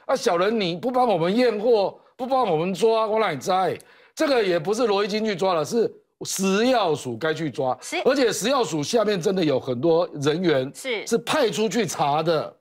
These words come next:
Speaker 2: 对。
Speaker 1: 所以吴秀梅完全失职嘛。
Speaker 2: 嗯。
Speaker 1: 不，这个民进党把两岸的事情都往政治推啊，真的是很奇怪了。比如说吴钊燮讲了一个更离谱的事，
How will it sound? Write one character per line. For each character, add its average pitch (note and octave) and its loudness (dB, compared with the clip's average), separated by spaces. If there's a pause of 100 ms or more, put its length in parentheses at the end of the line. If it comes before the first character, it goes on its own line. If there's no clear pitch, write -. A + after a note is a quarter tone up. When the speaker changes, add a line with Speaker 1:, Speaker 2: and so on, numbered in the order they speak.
(120)
Speaker 2:
对。 E3+ -8 (380)
Speaker 1:
所 D4+ 2
以 C#4+ 4
吴 A#3+ 4
秀 D4+ 2
梅 A3 2
完 A#3 0
全 A3 -2
失 B3 -4
职 F#3+ -4
嘛。 E3+ 0
Speaker 2:
嗯。 G#3+ -8
Speaker 1:
不， D#3 2
这 B3+ 0
个 G#3+ 2
民 F#3 -4
进 B3 -4
党 B2 -2 (640)
把 C#3+ 0
两 C#3 2
岸 G#3 2
的 E3+ 2
事 D3 -4
情 E3 0
都 F#3 2
往 B2+ 2
政 D#3+ -2
治 D#3 -6
推 D3 0
啊， A2+ -4
真 - -6
的 D3 -2
是 B2 -4
很 A2 0
奇 - -10
怪 C#3+ -2
了。 D2+ -16
比 D3 4
如 E3+ 6
说 G#3 6
吴 E3+ 2
钊 F#3+ 2
燮 E3 2
讲 B2 -2
了 C#3 0
一 E3 2
个 D#3 2
更 D#3 -2
离 C3+ -4
谱 A2 -8
的 G#2+ -10
事， A2+ -8